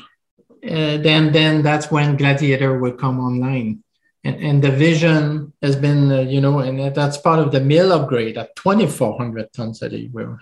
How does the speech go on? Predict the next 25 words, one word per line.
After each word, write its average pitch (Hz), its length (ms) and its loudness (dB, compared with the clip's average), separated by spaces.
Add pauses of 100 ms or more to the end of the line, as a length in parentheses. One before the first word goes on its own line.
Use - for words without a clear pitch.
(140)
working 127 360 0
in 120 80 -4
the 120 80 -6
permitting 175 560 0
for - 160 -10
that. 143 400 -8 (840)
I 135 60 -6
mean, 131 160 -4
twelve 170 360 2
hundred 170 360 4
tons 165 400 2
per 170 140 -2
day 143 340 2
from 123 320 -8
Barry 139 360 2
Underground 143 640 0 (140)
and 131 240 -8
twelve 143 400 2
hundred 139 320 0
tons 135 280 -2
per 139 180 -4
day 127 380 -2 (580)
from 135 300 -2
Gladiator. 120 720 -2 (800)
And 143 480 2